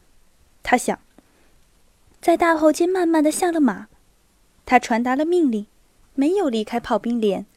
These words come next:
他下了决心，要亲自从阵地上把大炮移开带走。他和徒生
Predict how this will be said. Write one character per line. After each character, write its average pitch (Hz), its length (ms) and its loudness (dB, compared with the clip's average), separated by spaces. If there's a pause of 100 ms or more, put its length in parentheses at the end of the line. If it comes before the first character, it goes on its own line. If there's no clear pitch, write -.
(1400)
他 226 180 0
下 220 220 2
了 208 100 0
决 196 220 -2
心， 269 260 -6 (440)
要 359 120 6
亲 427 320 0
自 381 140 -2
从 302 200 0
阵 392 220 -2
地 349 160 2
上 285 180 0
把 247 140 4
大 285 220 0
炮 285 260 0
移 262 220 -2
开 381 180 -4
带 392 220 0
走。 - 240 -4 (1080)
他 240 180 0
和 233 160 0
徒 220 240 -6
生 294 280 -2